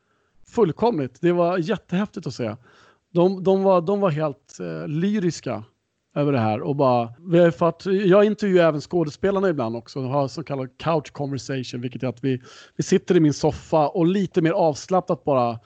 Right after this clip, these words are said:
snackar lite och svarar på lite frågor från lyssnarna och sådär.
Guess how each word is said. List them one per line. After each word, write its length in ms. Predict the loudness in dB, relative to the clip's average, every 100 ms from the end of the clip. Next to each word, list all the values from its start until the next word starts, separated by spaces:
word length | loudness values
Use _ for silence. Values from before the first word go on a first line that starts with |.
| _ _
snackar 520 | -8 -4 -4 -2 -2
lite 480 | 0 -4 _ -2 -2
och 180 | -4 -4
svarar 240 | 0 0
på 120 | -2
lite 160 | -10 -10
frågor 340 | -6 -4 -4
från 140 | -4 -6
lyssnarna 340 | -4 -2 0
och 80 | -2
sådär. 260 | -4 -8